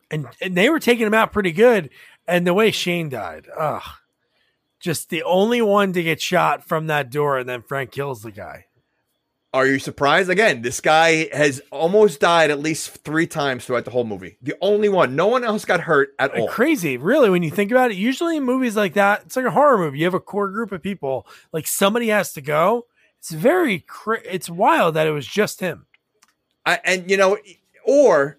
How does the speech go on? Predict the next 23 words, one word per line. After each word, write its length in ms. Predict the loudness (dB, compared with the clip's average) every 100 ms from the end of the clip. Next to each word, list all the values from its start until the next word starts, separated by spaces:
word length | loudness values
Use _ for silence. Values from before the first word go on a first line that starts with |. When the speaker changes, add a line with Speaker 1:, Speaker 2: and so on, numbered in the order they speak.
| _ -16
Speaker 2:
the 80 |
fact, 340 | -2 -2 0 -4
even 220 | -4 -2
if 100 | 0
it 40 |
was 100 | 0
just 160 | 0 -2
one 180 | -2 0
person, 500 | -2 -2 -2 -4 -8 _ _ _
he's 440 | -20 -12 -6 -4 -6
the 160 | -6
easiest 360 | -6 -4 -4 -6
one 160 | -10
to 80 | -10
kill. 260 | -8 -8 -10 _ _ _ _ -2
Like, 140 | 0
I 140 | 2 2
would 140 | 4
have 100 | 2
thought, 160 | 2 2
like, 200 | 0 0
the 100 | -4
daughter 580 | 0 4 6 4 2